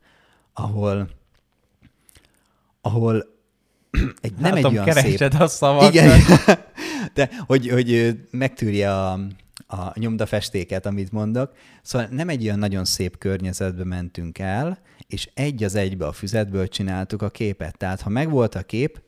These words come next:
Speaker 1: pipa, lapoztunk, következő kép, pipa, lapoztunk, következő kép, pipa. Ez egy erdős környezet volt, nem volt szúnyogírtás.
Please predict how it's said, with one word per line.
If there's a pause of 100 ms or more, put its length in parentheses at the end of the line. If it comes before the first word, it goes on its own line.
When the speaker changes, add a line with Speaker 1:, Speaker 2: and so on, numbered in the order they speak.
(100)
Speaker 1:
pipa,
lapoztunk,
következő
kép, (100)
pipa, (200)
lapoztunk,
következő
kép,
pipa. (540)
Ez
egy
erdős
környezet
volt,
nem
volt
szúnyogírtás.